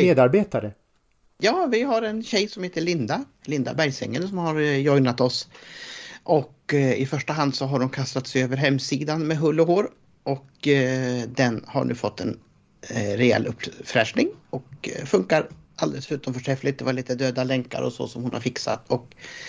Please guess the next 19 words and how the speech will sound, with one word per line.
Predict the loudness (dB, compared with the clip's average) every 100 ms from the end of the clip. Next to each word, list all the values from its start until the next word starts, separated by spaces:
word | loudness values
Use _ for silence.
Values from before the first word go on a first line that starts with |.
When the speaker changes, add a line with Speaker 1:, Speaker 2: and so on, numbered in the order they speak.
| -16 -2
Speaker 1:
hon | 0
har | 4
även | 4 4
fixat | 0 -4 -4 -8 -4
en | -4 -4 -8
spelare | -2 2 4 4 0
på | 0
framsidan | -4 -8 -10 -10
så | -10
man | -6
kan | -2
lyssna | -2 -2 -4
på | -2 -2
senaste | 2 2 2 -4
poddavsnittet | -4 -4 -4 -4 -6 -8 -12 -8
på | -4 -4
hemsidan | -2 -2 -2 0 -2
direkt | 0 0 -2
då. | -6